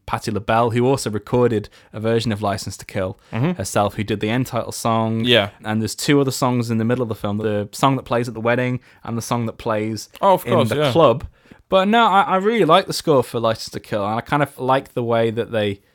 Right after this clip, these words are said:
Speaker 1: I mean, they did get him because he was the next best thing to John Barry, who was ill at the time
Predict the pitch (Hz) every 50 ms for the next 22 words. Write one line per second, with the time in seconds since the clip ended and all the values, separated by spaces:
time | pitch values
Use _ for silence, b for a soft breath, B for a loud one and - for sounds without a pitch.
0 | _ _ 156 156 170 185 185 170 151 143 139 180 170 139 123 156 151 160 147 131
1 | 113 110 - - 120 110 104 - 127 127 123 120 120 113 110 117 113 113 117 113
2 | 104 - - - - 120 110 - - - 117 113 110 104 - - 107 - 113 104
3 | 104 104 104 120 135 143 127 113 104 104 113 104 104 101 107 113 131 143 - -
4 | 104 - - 110 98 110 117 117